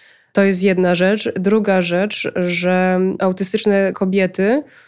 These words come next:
też, tutaj dokładnych badań ci w tym momencie na to nie podam, ponieważ, no, nie mam ich w pamięci, ale w artykule, który pisaliśmy na temat społeczności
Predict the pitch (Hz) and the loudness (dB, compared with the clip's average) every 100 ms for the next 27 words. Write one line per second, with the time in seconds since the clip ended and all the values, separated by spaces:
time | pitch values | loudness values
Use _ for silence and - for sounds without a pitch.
0 | _ _ - 190 202 214 - 196 202 208 | _ _ -2 2 2 0 -6 0 2 2
1 | - 185 196 233 220 214 202 196 196 196 | 0 -2 0 2 2 2 2 2 2 0
2 | 190 202 196 190 185 190 185 185 185 180 | -2 0 2 2 0 0 -2 0 0 -2
3 | 175 175 180 180 180 175 - 185 196 196 | -4 -4 -4 -2 -2 -2 0 2 2 2
4 | 175 - - 190 185 170 170 196 269 196 | 0 -2 -6 0 2 2 0 -2 0 2
5 | 196 190 190 185 185 202 202 214 220 185 | 4 4 2 0 -2 -4 -2 -2 0 -2
6 | 190 180 180 185 175 175 175 170 170 175 | -2 -4 -4 -2 -2 -2 0 -2 0 0
7 | 170 170 - - 185 196 185 | 0 -4 -8 -6 -4 -2 -4